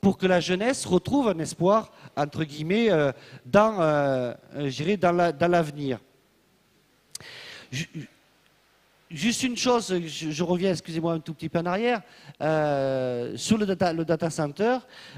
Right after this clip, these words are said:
euh, je dirais, moi, j'ai rencontré Orange il y a une dizaine de jours.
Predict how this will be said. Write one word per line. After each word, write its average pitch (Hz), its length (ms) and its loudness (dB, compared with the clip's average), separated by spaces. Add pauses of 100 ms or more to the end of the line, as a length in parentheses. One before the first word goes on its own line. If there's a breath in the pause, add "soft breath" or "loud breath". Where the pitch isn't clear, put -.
euh, 143 360 2 (800)
je 127 160 -10
dirais, 180 140 2
moi, 214 220 2
j'ai 180 100 -4
rencontré 196 800 0
Orange 196 640 2 (460)
il - 80 -6
y 139 40 0
a 123 180 2
une 127 100 -6
dizaine 202 280 -4
de 190 120 2
jours. 180 500 0